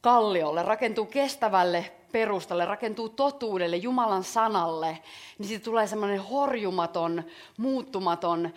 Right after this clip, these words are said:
perusta meidän jalkojen alle, jota ei maailman politiikka tai maailman tilanteet, jota ei erilaiset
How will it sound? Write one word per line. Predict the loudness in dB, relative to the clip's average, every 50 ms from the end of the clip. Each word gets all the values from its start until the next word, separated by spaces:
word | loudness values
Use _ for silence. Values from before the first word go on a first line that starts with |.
| -12 -20 -20 _ _ 0
perusta | 2 2 2 2 0 -2 -2 -2 -2 -2
meidän | 0 2 2 2 2
jalkojen | 2 4 4 4 4 2 0 -4 -4 -4 -2 0
alle, | 0 2 2 2 0 0 -2 -2 -2 -4 -12 -20 -20 -16 -10 -6
jota | -2 2 4 4
ei | 4 4 2 0 0 -2 -4 -6 -10 -20 -20 -20 _ _ _ _ _
maailman | 4 6 8 8 8 8 6 4 4 2 2 2
politiikka | 2 2 4 4 2 0 -2 -2 0 0 0 0 0 -2 0
tai | 2 4 4
maailman | 4 6 6 8 8 8 6 6 4 0 0
tilanteet, | 0 0 2 6 6 6 6 4 2 0 0 0
jota | 0 0 2
ei | 2 2 2
erilaiset | 2 2 2 2 2 4 4 4 4 4 2 0 -4 -4 -6 -10